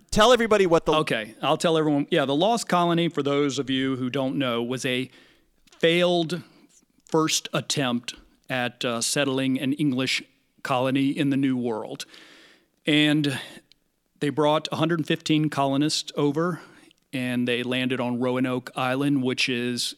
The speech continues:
Speaker 2: uh, in present-day North Carolina. They landed here in fifteen eighty-seven. They immediately had some skirmishes with the locals, and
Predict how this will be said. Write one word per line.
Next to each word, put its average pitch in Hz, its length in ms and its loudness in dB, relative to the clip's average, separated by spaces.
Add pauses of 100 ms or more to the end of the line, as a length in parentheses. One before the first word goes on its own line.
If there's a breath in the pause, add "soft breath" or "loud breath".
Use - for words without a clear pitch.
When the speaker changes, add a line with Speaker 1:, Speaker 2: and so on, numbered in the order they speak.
(140)
Speaker 2:
uh, 113 380 -6 (400 soft breath)
in 117 220 -2
present-day 123 680 -4
North 120 320 -4
Carolina. 151 640 0 (580)
They - 100 -8
landed 127 300 0
here 120 160 -2
in 120 80 -4
fifteen 139 420 -2
eighty-seven. 175 880 0 (600 soft breath)
They 135 100 -8
immediately 120 460 -2
had 120 180 -6
some 120 320 -2
skirmishes 127 800 -2
with 131 120 -8
the 120 80 -4
locals, 143 840 0 (320 loud breath)
and 127 680 -4